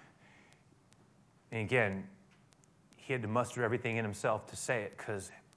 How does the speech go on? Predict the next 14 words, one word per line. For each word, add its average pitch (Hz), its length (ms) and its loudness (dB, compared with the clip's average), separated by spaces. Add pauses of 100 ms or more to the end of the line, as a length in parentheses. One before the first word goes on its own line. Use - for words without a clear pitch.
(480)
he - 80 -20
couldn't 156 240 4
deny 135 280 10
the 120 80 4
fact 120 360 8
that 104 100 0
he 120 100 2
had 110 200 6
been 127 360 4
a 127 80 4
denier, 123 1000 8 (800)
that 127 160 8
he 131 140 6
had 131 440 10